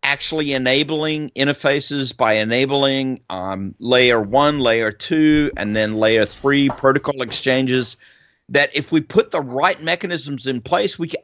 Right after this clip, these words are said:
absolutely shut 'em down. This is, I mean, this is a horse shit. It's, it's tr-, technically trivial to shut this shit down, to say, "You will not peer with us."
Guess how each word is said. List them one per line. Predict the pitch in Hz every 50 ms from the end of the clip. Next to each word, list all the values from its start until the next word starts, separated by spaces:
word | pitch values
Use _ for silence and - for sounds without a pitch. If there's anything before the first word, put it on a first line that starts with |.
| -
absolutely | 190 226 - - - - - 208 175 175 190 254 262 196 190 190
shut | - - - 170 151 139
'em | 139 123 113
down. | 117 113 110 107 107 117
This | 139 147 - 156
is, | 143 - - - _ - - - - - - -
I |
mean, | 202 233 277
this | 320 -
is | -
a | 226
horse | 175 127 160 220 247 220
shit. | - - - - 120 101 -
It's, | 135 160 165 127 - -
it's | - 175 170 - -
tr-, | - - - - - 139 151 151 - - -
technically | - - 269 262 254 254 - 233 214 190 160
trivial | - - - - 226 233 208 180 151 113 90 85 80 80 90 - - - - _ _ - - - _ _ _ _
to | - 160
shut | 139 - - 202 196 - -
this | 185 190 170
shit | - - - 185 165 - _
down, | - 160 151 139 120 110 104
to | 107 117
say, | 110 - - 139 131
"You | 123 127 135 160
will | 165 160 156 139 127 120
not | 127 139 165 185 175 - -
peer | - - 170 170 165
with | 156 139 123 117 110
us." | 107 107 104 104 - -